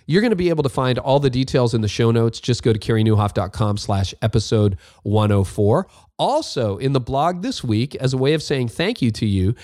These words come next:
uh, I've, 'cause now we got a hundred episodes, I've actually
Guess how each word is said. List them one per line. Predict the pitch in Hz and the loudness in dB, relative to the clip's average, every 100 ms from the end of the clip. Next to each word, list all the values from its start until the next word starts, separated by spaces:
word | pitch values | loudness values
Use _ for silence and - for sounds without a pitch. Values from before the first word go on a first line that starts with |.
| - - | -18 -4
uh, | 123 120 117 | 0 0 0
I've, | 139 180 156 | -2 -2 -2
'cause | - 135 135 | -2 -2 -2
now | 139 185 | 0 0
we | |
got | 180 165 | 2 0
a | |
hundred | 151 160 | 0 0
episodes, | 156 - 135 - 104 110 - | 0 0 -2 0 0 0 -4
I've | 127 160 202 | -2 0 0
actually | 165 185 - 139 127 | -4 -4 0 0 -2